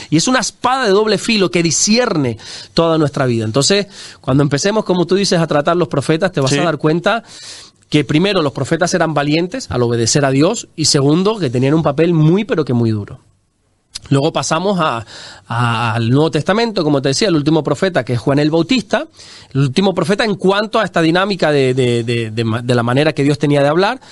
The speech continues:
Speaker 1: murió precisamente por el mensaje que trajo. Él le dijo al rey Herodes, de aquel, al rey de, de aquel entonces:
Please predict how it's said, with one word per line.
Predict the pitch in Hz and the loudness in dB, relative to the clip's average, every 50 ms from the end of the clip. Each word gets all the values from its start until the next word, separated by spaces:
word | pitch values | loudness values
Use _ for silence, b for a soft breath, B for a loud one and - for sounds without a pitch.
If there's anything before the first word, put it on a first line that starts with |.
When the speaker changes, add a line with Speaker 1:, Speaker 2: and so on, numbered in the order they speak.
| B B B B - | B B B B 2
Speaker 1:
murió | 170 170 170 160 165 175 196 - | 2 4 4 4 2 2 0 0
precisamente | 247 220 190 214 190 220 202 208 220 214 277 254 | -2 -2 -2 0 0 0 2 0 0 0 0 -2
por | 277 247 202 | 0 0 0
el | 185 | 2
mensaje | 180 165 151 - 190 180 - 143 | 2 0 0 0 -2 -2 -2 -2
que | 143 131 | -2 0
trajo. | - 226 277 269 - - 104 92 - - | 0 0 -2 -2 -6 -10 -14 -14 -12 -6
Él | 120 131 | -2 0
le | 143 | 2
dijo | 147 175 170 - 180 165 | 2 2 2 2 0 0
al | 151 147 | 0 0
rey | 165 165 170 170 165 | 0 2 2 2 2
Herodes, | 151 170 180 180 170 160 147 | 2 2 2 2 2 0 0
de | 151 | 0
aquel, | 139 156 156 156 151 | 0 0 0 0 2
al | 143 143 143 143 135 | 2 2 2 2 2
rey | 147 151 170 165 | 2 2 2 4
de, | 160 151 147 | 2 2 2
de | 156 | 0
aquel | 156 139 165 170 | 0 0 2 0
entonces: | 160 156 151 185 196 190 233 240 233 | 2 2 2 0 0 2 0 0 -2